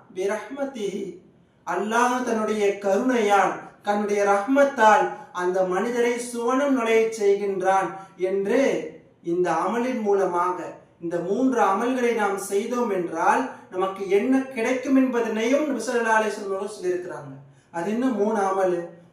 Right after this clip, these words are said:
ஒன்றாவது, துஅதி மன் ஹரமக்க, உங்களுக்கு தடுத்தவர்களுக்கு நீங்கள் கொடுப்பது,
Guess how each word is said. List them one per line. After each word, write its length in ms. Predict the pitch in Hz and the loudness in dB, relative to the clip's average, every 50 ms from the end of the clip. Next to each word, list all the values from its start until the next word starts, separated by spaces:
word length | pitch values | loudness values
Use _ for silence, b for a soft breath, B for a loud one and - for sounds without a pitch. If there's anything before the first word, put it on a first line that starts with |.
| _ | _
ஒன்றாவது, 1000 | 147 156 165 180 180 208 208 208 214 196 180 170 165 165 156 156 160 175 - - - - _ _ _ _ _ _ _ | -8 -6 -2 -2 0 2 2 2 2 2 2 0 0 -2 -2 -2 -4 -6 -6 -10 -14 -20 _ _ _ _ _ _ _
துஅதி 640 | - 214 226 220 220 226 220 247 254 254 262 240 208 | -2 0 0 2 2 0 -2 -2 -2 0 0 0 0
மன் 240 | 185 185 185 196 196 190 - - | -2 -2 -2 -2 -4 -6 -8 -8
ஹரமக்க, 540 | 196 180 185 196 202 196 180 165 160 - 180 147 143 143 139 - _ _ _ _ _ _ _ _ _ _ - | -6 -4 -2 0 0 0 -2 -2 -6 -8 -10 -10 -10 -10 -12 -14 _ _ _ _ _ _ _ _ _ _ -8
உங்களுக்கு 880 | 160 175 190 185 196 190 185 - - - 190 185 175 160 151 - - - | -4 -4 0 2 2 2 2 -2 -4 -4 0 2 2 2 2 -2 -8 -4
தடுத்தவர்களுக்கு 1040 | - 175 190 240 262 - - 285 277 262 233 220 214 208 202 190 185 185 - 254 233 | 0 2 2 2 2 0 6 6 6 6 6 4 2 2 2 0 0 -2 -4 -6 -2
நீங்கள் 460 | 220 202 196 190 180 190 196 202 190 | 0 0 0 2 2 0 0 -2 0
கொடுப்பது, 680 | 185 185 175 170 170 - - 151 131 123 139 139 135 | -2 0 0 0 -2 -6 -8 -10 -10 -8 -10 -12 -12